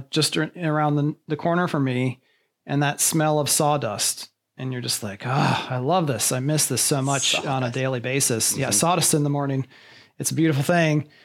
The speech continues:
Speaker 1: But that, if you don't have that, that passion for it, you're going to, I mean, marketers in our industry are asked to do everything.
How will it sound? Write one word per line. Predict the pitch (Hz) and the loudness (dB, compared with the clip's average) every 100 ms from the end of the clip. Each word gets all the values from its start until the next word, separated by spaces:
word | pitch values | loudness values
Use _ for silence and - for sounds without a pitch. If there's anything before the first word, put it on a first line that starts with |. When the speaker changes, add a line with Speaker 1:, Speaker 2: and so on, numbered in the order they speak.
| _ | _
Speaker 1:
But | - 180 | -2 2
that, | 202 190 - | 2 0 -4
if | - - | -4 2
you | 285 | 4
don't | 359 - | 4 2
have | - 170 185 165 | 2 2 2 2
that, | 165 151 214 | 0 0 -6
that | 165 160 - | -4 -4 -2
passion | 147 156 - 185 | -2 0 0 -2
for | - 214 220 | -2 0 0
it, | - | 0
you're | 170 185 | -2 0
going | 190 180 170 | 0 2 2
to, | - 147 147 - | 2 0 0 -2
I | 160 | -2
mean, | 151 147 | 0 0
marketers | 165 170 180 175 160 | 0 0 2 2 2
in | 156 | 2
our | 151 147 | 0 -2
industry | 151 143 143 | -2 -2 -2
are | 131 | -2
asked | 139 139 - | -2 -2 -2
to | |
do | 131 123 | -4 -4
everything. | 143 131 123 - 110 107 | -4 -2 -4 -4 -8 -10